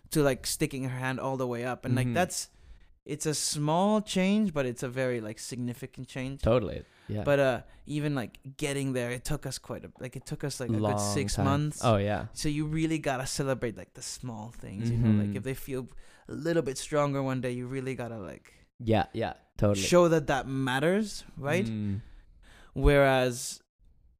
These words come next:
Speaker 1: in other types of trainings, it, that's not necessarily the part you would highlight, if that makes any sense.
Speaker 2: Right,
Speaker 1: The,
Speaker 2: right.
Speaker 1: the goals are completely different, right?
Speaker 2: Absolutely.
Speaker 1: I found, like, training people and,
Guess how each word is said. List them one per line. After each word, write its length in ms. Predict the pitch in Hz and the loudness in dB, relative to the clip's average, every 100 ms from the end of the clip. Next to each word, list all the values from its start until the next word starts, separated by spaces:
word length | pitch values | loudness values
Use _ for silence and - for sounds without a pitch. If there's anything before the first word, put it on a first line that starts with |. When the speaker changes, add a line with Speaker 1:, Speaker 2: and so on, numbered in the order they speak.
| _ _ _ _ | _ _ _ _
Speaker 1:
in 180 | 131 139 | -4 0
other 180 | 135 139 | 2 0
types 260 | - 139 | 0 -2
of 100 | 151 | -4
trainings, 540 | - 143 135 139 131 117 | -6 -4 -2 -2 -4 -8
it, 240 | - 117 | -12 -10
that's 200 | 123 127 | -10 -6
not 140 | 139 120 | -4 -4
necessarily 360 | 127 - 117 | -6 -8 -8
the 140 | 113 113 | -10 -14
part 260 | - 127 | -12 -12
you 120 | 113 110 | -10 -12
would 100 | 104 | -12
highlight, 500 | - 120 90 65 - - - | -10 -10 -10 -16 -18 -20 -20
if 80 | - | -14
that 160 | 110 101 | -10 -8
makes 220 | 104 - | -8 -8
any 180 | 117 113 | -8 -8
sense. 320 | - 87 110 | -10 -6 0
Speaker 2:
Right, 220 | 110 104 | 0 0
Speaker 1:
The, 80 | 139 | -4
Speaker 2:
right. 160 | - | 0
Speaker 1:
the 80 | 156 | 0
goals 340 | 143 143 139 135 | 0 0 0 -2
are 80 | |
completely 460 | 127 135 123 139 120 | -6 -10 -8 -8 -8
different, 440 | 113 123 - 113 | -8 -10 -10 -12
right? 260 | 107 110 113 _ - | -12 -14 -14 _ -2
Speaker 2:
Absolutely. 320 | 110 135 127 | 2 2 4
Speaker 1:
I 20 | |
found, 240 | 151 151 139 | 6 6 2
like, 160 | 123 | -2
training 600 | - - 160 151 147 139 | 2 6 6 6 4 2
people 420 | 131 139 - 120 107 | 2 0 0 -4 -4
and, 280 | 104 101 | -6 -10